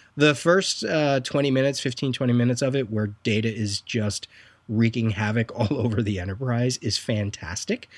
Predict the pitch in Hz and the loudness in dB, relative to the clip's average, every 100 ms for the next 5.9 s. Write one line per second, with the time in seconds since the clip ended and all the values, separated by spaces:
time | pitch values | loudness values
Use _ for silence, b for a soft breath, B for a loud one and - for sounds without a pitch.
0 | B B B B - 120 113 110 104 113 | B B B B 2 4 6 4 2 0
1 | - b b b - - 123 104 104 113 | -2 b b b -16 0 2 4 4 4
2 | 98 107 101 - - - 117 101 101 160 | 2 0 0 -2 -6 0 2 2 0 0
3 | 165 151 143 - B B 110 - 110 98 | 2 2 0 -4 B B -6 -4 -2 -2
4 | - 117 120 - 120 98 104 104 - 87 | 0 2 2 2 0 -2 -4 -6 -6 -10
5 | 107 - 139 135 123 - 127 123 - | -10 -4 2 2 0 0 2 2 0